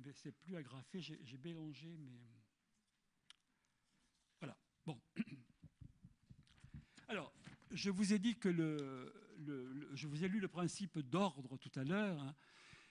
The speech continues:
Euh, je, j'insiste sur le, l'extrait de la citation qui est « sans aucun mot qui reste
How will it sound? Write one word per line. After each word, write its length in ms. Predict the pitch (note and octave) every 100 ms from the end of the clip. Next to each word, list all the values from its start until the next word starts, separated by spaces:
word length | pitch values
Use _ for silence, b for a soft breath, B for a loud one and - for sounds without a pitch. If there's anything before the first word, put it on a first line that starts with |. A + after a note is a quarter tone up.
| - F#3+
Euh, 920 | D#3+ D3 C3+ B2+ C3 C3+ D3+ - D3+
je, 100 | B2+ C#3+ B2 A2+ - D#3
j'insiste 600 | - F3+ F3 - B3 -
sur 240 | F3 F#3 D#3
le, 220 | D3+ C#3
l'extrait 500 | D3+ D3+ - - F#3+
de 80 | D#3
la 100 | D3
citation 540 | D#3 D3+ B2+ G3+ G3
qui 260 | - C#3 F3+
est « 160 | G#3+ B B B -
sans 400 | - G3 F#3+ F3+
aucun 260 | A3 G#3
mot 220 | G3 G#3+ B3
qui 140 | F3
reste 280 | E3+ E3+